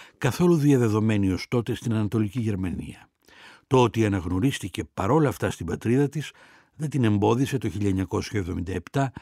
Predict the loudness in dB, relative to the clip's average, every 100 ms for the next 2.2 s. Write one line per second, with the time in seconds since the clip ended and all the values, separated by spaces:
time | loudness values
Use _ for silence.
0 | -20 _ -2 0 2 0 -2 -4 -6 -4
1 | -4 -2 -4 -4 -6 -6 -4 -4 -4 -6
2 | -8 -12